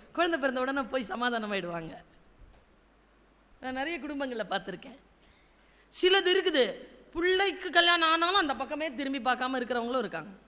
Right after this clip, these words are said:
அப்பா சொல்றார், "காலத்தை ஜெயிக்க முடியாது, நடந்து முடிஞ்சிருச்சுன்னா முடிஞ்சது, திரும்பி போயெல்லாம் டிக்கெட் வாங்கிட்டு போயெல்லாம் ரப்பர் போட்டு அழிக்க முடியாது." காலம் ஆகின்ற பொழுது சுலாக்கர்லேனா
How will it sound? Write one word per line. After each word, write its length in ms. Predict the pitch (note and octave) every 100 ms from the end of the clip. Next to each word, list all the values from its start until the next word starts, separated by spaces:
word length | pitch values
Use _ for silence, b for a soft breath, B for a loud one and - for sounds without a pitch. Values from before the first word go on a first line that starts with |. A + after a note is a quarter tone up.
| _ _ _ _ _ _ _ _ _ _ _ _ _ _ _ - - -
அப்பா 180 | E4 G#4 G4+
சொல்றார், 360 | D#4 C4+ B3+ B3 - - -
"காலத்தை 540 | D4 F#4+ G#4 G#4 G#4 G4
ஜெயிக்க 260 | F4+ F#4+ F#4+ F4+
முடியாது, 400 | F4+ F4 E4+ D#4 A3+ B B C4
நடந்து 360 | D4 F#4+ F4+ E4+
முடிஞ்சிருச்சுன்னா 520 | F4+ F4+ F4+ D4 F#4 F#4 F4
முடிஞ்சது, 400 | F4+ F4+ D#4+ C4+ - B -
திரும்பி 280 | E4+ F#4 F4
போயெல்லாம் 320 | D#4+ E4 F4 E4+
டிக்கெட் 300 | C#4 F4+ E4
வாங்கிட்டு 300 | D#4+ D4+ C4
போயெல்லாம் 300 | D#4 D#4+ F4 D#4
ரப்பர் 240 | C#4+ E4
போட்டு 160 | D4+ D4+
அழிக்க 180 | D4+ D#4 D4+
முடியாது." 320 | A#3+ G3 G3+ E3+ - _ _ _ _ _ _ _ _ _ _ _ _ _ _ _ _ _ _ _ _ _ -
காலம் 420 | D#4+ G#4 A4+ G#4+ F#4+
ஆகின்ற 340 | E4+ F4 D#4+ C#4+
பொழுது 260 | C4+ A3+ F#3+ - - - - - -
சுலாக்கர்லேனா 720 | C#4+ D#4 D4 A3+ F#3 E3 D3+